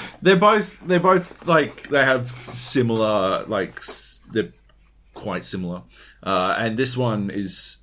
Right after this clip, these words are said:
in a similar vein to that as well, uh, except,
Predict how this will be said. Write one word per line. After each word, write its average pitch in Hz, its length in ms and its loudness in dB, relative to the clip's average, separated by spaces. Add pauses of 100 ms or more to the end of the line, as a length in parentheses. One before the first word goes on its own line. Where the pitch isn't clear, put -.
in 98 300 -6
a 87 100 -6
similar 98 340 -4
vein 85 380 -4
to 85 120 -10
that 85 180 -2
as 80 120 -8
well, 95 480 -2
uh, 82 480 0
except, - 520 -8